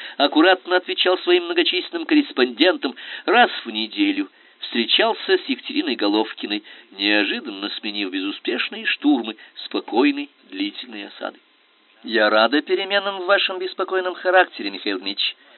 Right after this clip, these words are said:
Только не говорите, что я полысел. Это единственное, что меня может испугать по-настоящему.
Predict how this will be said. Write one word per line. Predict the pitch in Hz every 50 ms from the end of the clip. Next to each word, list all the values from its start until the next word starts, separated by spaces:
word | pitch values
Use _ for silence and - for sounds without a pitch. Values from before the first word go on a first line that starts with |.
| _ _ _ _ _ _ _ _ -
Только | - 123 127 120 - 127
не | 123 123 123
говорите, | 120 117 120 131 151 - -
что | - - -
я | 170 160 127
полысел. | - 117 107 104 98 - - 117 110 104 101 - - _ _ _ _ _ _ _ _
Это | - 147 - - -
единственное, | 123 117 117 104 98 110 123 131 123 - - 139 143 139 131
что | - - - 127 120 117
меня | 117 117 117 117 117 117
может | 113 113 110 - -
испугать | 117 - - 123 110 110 110 110 104 -
по-настоящему. | - 113 104 98 - 113 113 107 104 95 - - 113 104 -